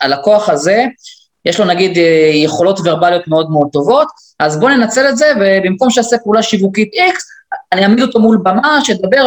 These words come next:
ונצל את זה." בסדר, זה באמת לנצל יתרון תחרותי, או בטח לא לשלוח אותו למשהו שאני אגיד, אה, "תשמע, הוא ממש גרוע על במה,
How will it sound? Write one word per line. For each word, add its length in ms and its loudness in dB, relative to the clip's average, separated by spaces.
ונצל 420 0
את 80 -4
זה." 160 -12
בסדר, 180 0
זה 100 0
באמת 220 -2
לנצל 320 0
יתרון 360 0
תחרותי, 440 -2
או 220 2
בטח 240 -6
לא 80 4
לשלוח 320 0
אותו 160 -2
למשהו 380 0
שאני 760 -4
אגיד, 320 -2
אה, 520 2
"תשמע, 380 0
הוא 280 0
ממש 160 -2
גרוע 260 2
על 60 -2
במה, 280 0